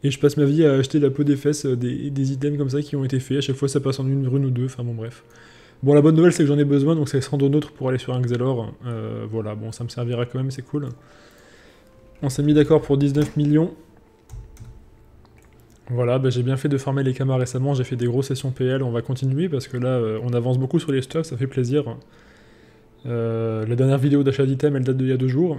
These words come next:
<laughs> j'en ai déjà une deuxième de prête, donc, euh, bah, c'est parfait. Voilà, petits chaussons de Macrab qui iront sur un Xelor au retrait P A, qui font plutôt plaisir.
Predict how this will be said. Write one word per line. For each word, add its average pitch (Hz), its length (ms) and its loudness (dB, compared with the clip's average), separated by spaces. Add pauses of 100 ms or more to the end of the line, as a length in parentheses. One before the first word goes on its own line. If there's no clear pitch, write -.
<laughs> 151 100 -6
j'en 131 140 -2
ai 135 80 2
déjà 135 160 2
une 135 80 4
deuxième 135 220 2
de 139 100 0
prête, 165 360 -6
donc, 123 340 -6
euh, 120 140 0
bah, 110 180 -4
c'est 123 160 -8
parfait. 127 320 -10 (1300)
Voilà, 165 420 8
petits 151 220 0
chaussons 160 240 -2
de 156 60 0
Macrab 151 300 0
qui - 180 -4
iront 131 200 0
sur 131 160 -6
un 127 80 -2
Xelor 135 520 2
au 165 160 8
retrait 139 360 0
P 127 200 -4
A, 131 120 -2 (100)
qui - 120 -10
font 147 160 -6
plutôt 139 260 -6
plaisir. 131 500 0